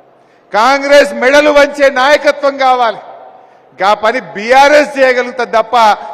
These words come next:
ఈ బీజేపీ వాడు చేయలేడు. మొన్న మీరు అసెంబ్లీలో చూసిండ్రు, ఎనిమిది మంది మంత్రులు లేచినా వాళ్ళ నోళ్ళు మూయించినమా లేదా? మూయించినమా లేదా? అది ఇంకా ట్రైలరే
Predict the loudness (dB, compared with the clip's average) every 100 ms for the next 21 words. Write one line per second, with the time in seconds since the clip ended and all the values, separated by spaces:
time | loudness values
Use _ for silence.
0 | -6 -4 -2 -2 0 -2 -2 -4 -2 -2
1 | -2 -6 -10 -20 -20 -20 _ _ _ _
2 | -16 -10 -6 -2 0 0 -2 -6 -2 -2
3 | -4 -8 -8 -6 -6 -8 -12 -20 -20 _
4 | _ _ -8 -4 -2 0 0 0 -2 -2
5 | -2 0 -2 -2 -4 0 0 0 0 4
6 | 4 2 -4 -16 -10 -2 0 0 0 2
7 | 2 2 0 -2 -2 -4 0 0 4 4
8 | 4 2 -2 -14 -16 -18 -18 -18 -16 -16
9 | -16 -16 -16 -16 -16 -14 -4 0 2 0
10 | 0 2 4 4 4 6 4 2 -4 -14
11 | -16 -18 -18 -18 -20 -20 -20 -20 -20 -20
12 | -20 -20 -20 -20 -10 -8 -6 -6 -8 -6
13 | -4 -4 -2 -2 -2 -4 -12